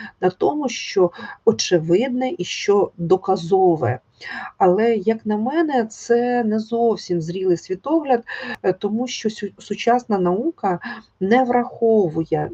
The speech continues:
наявність чогось тонкопланового, невидимого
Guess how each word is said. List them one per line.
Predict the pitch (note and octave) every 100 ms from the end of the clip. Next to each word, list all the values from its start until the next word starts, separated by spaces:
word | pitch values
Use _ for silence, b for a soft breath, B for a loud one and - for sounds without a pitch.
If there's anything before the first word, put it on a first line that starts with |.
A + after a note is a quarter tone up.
| -
наявність | F3+ F3+ F#3+ F#3 E3+ E3+ D3 D3+ _ B B -
чогось | D#3+ F#3 F#4+ F#4 - b b _ -
тонкопланового, | G3 F3 E3+ A3+ A3+ B3 C4 C4+ B3+ B3 C4 -
невидимого | F#3 G#3 G3 E3 D3+ D#3 D#3 G3+ A3+ C#4+